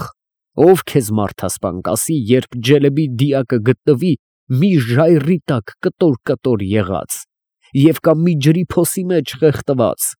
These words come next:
«Իրավ է ասում Ռսկոն», դիտեց մի ուրիշը։ «Քեզ ինչ գործ, Քեհիա, քեզ ասել է ձին պատրաստիր, դու էլ արա։ Քեզ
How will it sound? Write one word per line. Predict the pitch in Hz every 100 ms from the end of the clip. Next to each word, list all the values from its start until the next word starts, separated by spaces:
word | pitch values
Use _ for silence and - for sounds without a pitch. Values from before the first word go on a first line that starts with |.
| _ _ _ _ _ _ _
«Իրավ | 127 170 165 170 127
է | 117
ասում | 117 - 117 120 107
Ռսկոն», | 104 117 - 117 117 113 107 _ _ _ -
դիտեց | 135 143 123 113
մի | 117 104
ուրիշը։ | 90 - - - - _ _ _ _ _ _ _
«Քեզ | - - - 180 143
ինչ | 147 127 - -
գործ, | 120 104 92 - -
Քեհիա, | - 143 117 151 113 50 - _ _ _ _ _
քեզ | - 107 113 107
ասել | 113 - 117 113
է | 117
ձին | 98 117 139 123
պատրաստիր, | 120 - 120 117 - 127 180 - -
դու | 135 127 131
էլ | 156 185
արա։ | 175 190 131 92 _ _ _ _ _
Քեզ | - - 143 185 180 147